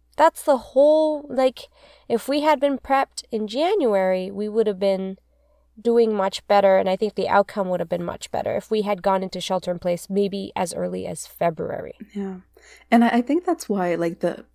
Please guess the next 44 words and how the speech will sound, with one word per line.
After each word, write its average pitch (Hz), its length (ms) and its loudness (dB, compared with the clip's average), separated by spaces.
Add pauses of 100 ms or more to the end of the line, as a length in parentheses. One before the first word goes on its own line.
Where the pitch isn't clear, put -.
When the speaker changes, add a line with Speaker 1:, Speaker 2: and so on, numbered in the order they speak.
Speaker 2:
the 180 140 -6
pandemics 160 640 -2
or 160 80 -2
the 160 100 -6
epidemics 165 480 -4
we're 160 80 -4
talking 165 300 -6
about 156 180 -6
today 175 640 -4 (580)
are 190 100 2
so 185 200 0
fascinating, 208 540 0
'cause 202 200 -2 (160)
we 214 320 2
had 165 640 -2 (200)
the 170 120 2
knowledge, 151 680 -2
right? 160 200 -2
We 170 120 0
knew 180 360 -2
what 170 180 -2
was - 280 -12 (580)
coming. 220 420 4
We 185 120 4
knew 175 220 0
what 165 180 -2
the 160 80 -4
disease 196 560 -4
was, 196 600 -4 (460)
even 226 280 6
though, 185 240 4
like, 165 240 0
there's 170 100 2
Speaker 1:
We 226 80 8
still 339 220 6
didn't 240 220 4
do 302 100 0
anything. 208 220 4
Speaker 2:
Right, 160 200 4
exactly. 226 440 2
We 196 160 2
didn't 196 480 2
do 190 240 2
anything. - 800 -6